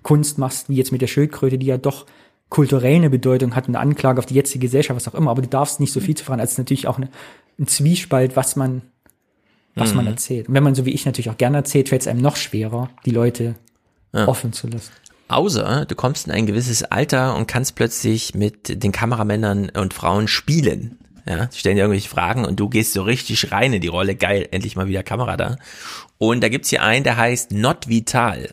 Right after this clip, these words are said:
Speaker 2: Und zwar genauso, wie man's grad gehört hat. Not Vital. N O T V I T A L. Also nicht am Leben. Sehr lustig.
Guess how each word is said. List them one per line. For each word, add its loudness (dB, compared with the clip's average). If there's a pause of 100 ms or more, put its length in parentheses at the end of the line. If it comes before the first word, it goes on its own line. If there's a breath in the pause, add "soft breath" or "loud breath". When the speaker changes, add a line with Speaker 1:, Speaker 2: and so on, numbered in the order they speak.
Speaker 2:
Und -2
zwar 2
genauso, 0
wie 2
man's 0
grad -6
gehört 0
hat. -6
Not 0
Vital. -2 (560)
N 2
O 0
T -2
V -2
I -2
T -4
A 0
L. 0
Also 0
nicht 2
am 2
Leben. 0 (120)
Sehr 0
lustig. -2